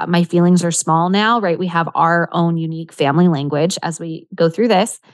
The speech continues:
The next time the same or a similar situation happens,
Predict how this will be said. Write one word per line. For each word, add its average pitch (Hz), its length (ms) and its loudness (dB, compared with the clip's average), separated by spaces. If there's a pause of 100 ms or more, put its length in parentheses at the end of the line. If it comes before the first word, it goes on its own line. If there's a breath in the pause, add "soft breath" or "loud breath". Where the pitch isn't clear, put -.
(600 soft breath)
The 214 80 2
next 220 360 0
time 285 440 2
the 196 160 0
same 220 400 0
or 208 80 0
a 185 60 -2
similar 220 420 -4
situation 190 580 -4
happens, 302 640 0